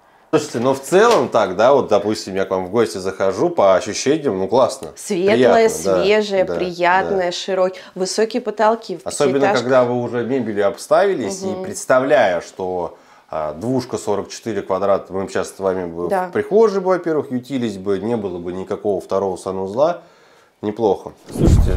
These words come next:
Speaker 1: а расскажите ещё момент. Вы говорите, что сегодня утром ещё откачивали воду из шахты лифта.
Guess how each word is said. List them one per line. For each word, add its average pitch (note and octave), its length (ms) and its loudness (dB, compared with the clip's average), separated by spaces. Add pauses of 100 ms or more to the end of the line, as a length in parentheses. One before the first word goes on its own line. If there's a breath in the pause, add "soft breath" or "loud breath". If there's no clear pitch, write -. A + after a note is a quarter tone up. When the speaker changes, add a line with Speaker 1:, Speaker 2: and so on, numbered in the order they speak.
Speaker 1:
а G#2 260 0
расскажите F3 540 -2
ещё F#3+ 220 -4
момент. B2+ 460 0
Вы B2+ 200 -2
говорите, D3+ 300 2
что - 160 -10
сегодня B2 340 -6
утром B2+ 320 -4
ещё G#2+ 580 -2 (120)
откачивали G2+ 960 -4 (240)
воду D3 380 2 (100)
из A2+ 280 -8 (180)
шахты B2 500 -4
лифта. - 460 -12